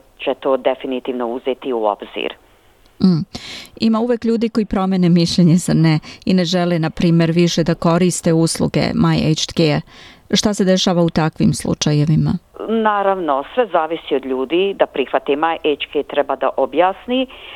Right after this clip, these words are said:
Speaker 1: a, i da odgovori na sva pitanja, a, klijentima ili osobama, starijim osobama, i to je stvarno do osobe da odluči. To je njihov izbor, da li će prihvatiti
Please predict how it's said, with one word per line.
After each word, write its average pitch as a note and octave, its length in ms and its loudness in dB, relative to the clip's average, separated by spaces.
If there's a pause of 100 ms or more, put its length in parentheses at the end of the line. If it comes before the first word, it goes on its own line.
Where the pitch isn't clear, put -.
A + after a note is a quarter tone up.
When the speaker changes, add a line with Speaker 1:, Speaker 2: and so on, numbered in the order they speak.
(180)
Speaker 1:
a, D3 260 -2
i D3+ 100 -2
da D#3 120 2
odgovori D3+ 460 -2
na C#3 100 0 (120)
sva D#3+ 120 0
pitanja, C#3 760 -2
a, C3 200 -2 (100)
klijentima F#3+ 760 -2
ili C3+ 240 0
osobama, C3 520 -2
starijim D3+ 300 -2
osobama, A3 480 0 (340)
i C4+ 100 0
to D#4+ 140 2
je E4 120 -2
stvarno F#3+ 280 -2
do F3+ 100 2
osobe D3+ 380 0
da C3+ 120 2
odluči. B2 640 -2
To F#3+ 200 2
je F#3+ 120 0
njihov F3 420 -2
izbor, B2+ 320 -6
da C#3+ 120 2
li E3 120 -8
će G3+ 120 -4
prihvatiti D3+ 540 -6